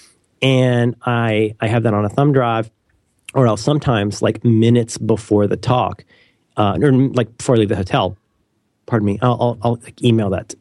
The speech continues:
to the host. So, in a zip file. Do you know what I mean? So, like, if anything goes horribly wrong, there is a backup plan. But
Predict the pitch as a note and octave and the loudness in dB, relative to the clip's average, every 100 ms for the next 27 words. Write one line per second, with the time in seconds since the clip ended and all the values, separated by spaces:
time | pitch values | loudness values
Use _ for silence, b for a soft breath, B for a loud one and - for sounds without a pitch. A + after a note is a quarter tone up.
0 | _ - F#2+ F#2+ F#2 - - _ _ _ | _ -4 -4 -2 -6 -8 -12 _ _ _
1 | _ _ - - G2 F#2+ A#2 B2 A2+ G#2 | _ _ -4 0 0 0 -2 0 0 0
2 | - - E2+ F#2+ D#3 E3 D#3 D#3 D#3+ b | -2 -4 -4 2 2 4 2 0 -2 b
3 | b - D3 - A#3 A#3+ A#3+ G#3 E3+ D3 | b -2 -2 0 0 2 2 2 2 2
4 | B2+ D3+ C3 A#2 A#2 A2 G2 G2 _ _ | 2 0 2 0 0 0 -4 -8 _ _
5 | _ - A#2+ A2+ G#2+ G#2 G2+ F#2+ - F#2 | _ 0 2 2 0 -2 -4 -8 -6 -6
6 | F#2+ - _ _ _ _ _ _ _ _ | -8 -12 _ _ _ _ _ _ _ _
7 | - C#3 - - | -6 0 0 -2